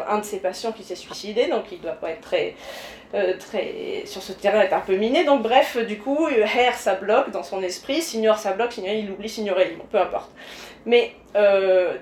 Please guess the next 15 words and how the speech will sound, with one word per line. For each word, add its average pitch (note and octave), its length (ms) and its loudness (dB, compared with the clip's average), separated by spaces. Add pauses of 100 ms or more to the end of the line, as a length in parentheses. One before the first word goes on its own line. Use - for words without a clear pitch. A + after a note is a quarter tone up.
(800)
donc A3+ 300 0
ça F#3 260 0
montre C4 360 0
le G3+ 100 -6
travail G#3 460 2
psychique A3+ 440 -8
du F#3+ 120 -12
médecin F#3 340 -2
devant, D#3 440 -6
de-, - 140 -12
devant - 320 -12
cette - 200 -14
question. E4+ 400 0 (520)
Et A#3 140 8
puis, E4+ 380 0